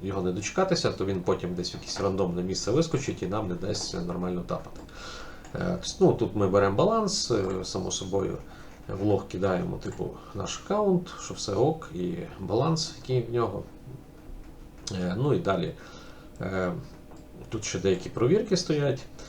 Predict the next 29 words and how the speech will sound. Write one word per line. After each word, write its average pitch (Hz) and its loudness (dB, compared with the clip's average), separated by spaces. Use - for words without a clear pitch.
Е, 107 4
в 107 2
принципі, 127 4
тут 110 2
ще, - 2
крім 110 2
того, 98 10
якщо 98 4
ми 101 0
даного 98 4
вікна 98 2
не 92 4
дочекаємося 92 0
ось 90 -4
тут 92 -6
за 90 -2
двадцять 95 0
секунд, 196 4
крім 95 0
того, 90 4
тут 101 -2
ще - -2
є 92 0
перевірка, 98 0
м, 131 -2
така, - -2
костиль 202 2
такий, 165 0
е, 127 4